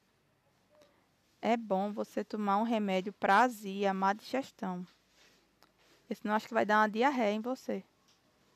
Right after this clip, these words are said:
Aí vai ser triste, né, amigo?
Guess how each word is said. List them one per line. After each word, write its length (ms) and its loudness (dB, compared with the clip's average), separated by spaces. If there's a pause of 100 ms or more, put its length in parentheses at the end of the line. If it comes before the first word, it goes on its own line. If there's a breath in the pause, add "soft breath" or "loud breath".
(3250)
Aí 160 -4
vai 140 -2
ser 160 -2
triste, 420 -6
né, 140 -2
amigo? 380 -6